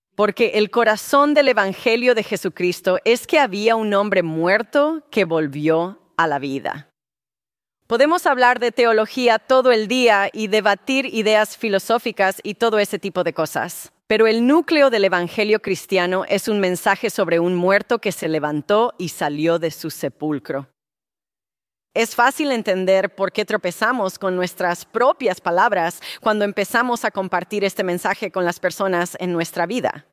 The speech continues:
pensando que, güey, ¿qué van a pensar cuando les diga que él estaba muerto?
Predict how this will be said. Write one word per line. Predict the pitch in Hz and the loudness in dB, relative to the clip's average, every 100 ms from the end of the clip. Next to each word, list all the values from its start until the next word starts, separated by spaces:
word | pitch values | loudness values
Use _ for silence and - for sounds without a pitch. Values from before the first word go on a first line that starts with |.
| _ | _
pensando | 226 233 285 277 | -2 2 2 2
que, | 247 226 | 0 -2
güey, | 196 202 - _ _ | -2 -2 -4 _ _
¿qué | 277 349 | 0 4
van | 349 320 | 4 2
a | 277 | 0
pensar | - 190 175 240 226 233 | -2 -4 -2 2 2 2
cuando | 208 196 | -2 -2
les | 180 180 | -2 -2
diga | 165 226 226 208 | -2 0 2 0
que | - 190 175 170 _ _ _ _ _ _ _ _ _ _ _ _ _ _ _ _ | -2 -2 -2 -2 _ _ _ _ _ _ _ _ _ _ _ _ _ _ _ _
él | - 180 | 0 0
estaba | 180 - 175 185 | 0 0 0 0
muerto? | 160 143 135 - 139 | 0 -2 -4 -8 -10